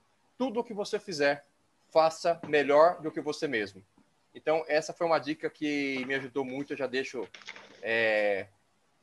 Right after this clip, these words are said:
o recado aí pra todo mundo que está nos assistindo. Tudo que você fizer, faça melhor do que você mesmo. E isso vai fazer você chegar cada vez mais longe. E eu acho que o conceito de economia circular é exatamente isso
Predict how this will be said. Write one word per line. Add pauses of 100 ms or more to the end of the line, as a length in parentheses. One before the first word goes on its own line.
(440)
o
recado
aí
pra
todo
mundo
que
está
nos
assistindo. (220)
Tudo
que
você
fizer, (240)
faça
melhor
do
que
você
mesmo. (360)
E
isso
vai
fazer
você
chegar
cada
vez
mais
longe. (320)
E
eu
acho
que
o
conceito
de
economia
circular
é
exatamente
isso